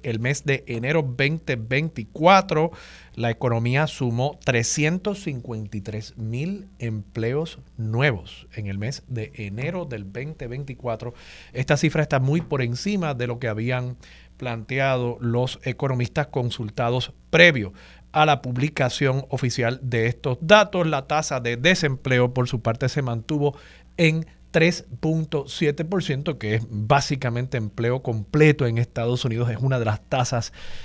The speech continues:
de desempleo más bajas en la historia reciente del país.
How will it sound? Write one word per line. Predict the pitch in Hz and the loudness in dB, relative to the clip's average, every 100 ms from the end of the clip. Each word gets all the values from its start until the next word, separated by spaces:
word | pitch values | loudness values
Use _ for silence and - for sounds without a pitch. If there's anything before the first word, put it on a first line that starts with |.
| - | -8
de | 143 135 | 2 4
desempleo | 127 127 120 107 120 120 | 4 0 -2 0 0 2
más | 117 135 - | 2 0 -2
bajas | 127 117 120 131 - - - - - | -4 0 2 2 0 -14 -20 -20 -2
en | 156 160 151 | 0 2 2
la | 127 | 0
historia | 123 - 123 131 - | -4 -6 -4 -4 -6
reciente | 120 117 110 131 123 123 123 117 | -6 -6 -6 -6 -8 -8 -8 -10
del | 120 117 117 | -8 -6 -6
país. | 120 - 147 214 240 - - | -6 -2 0 0 -4 -10 -16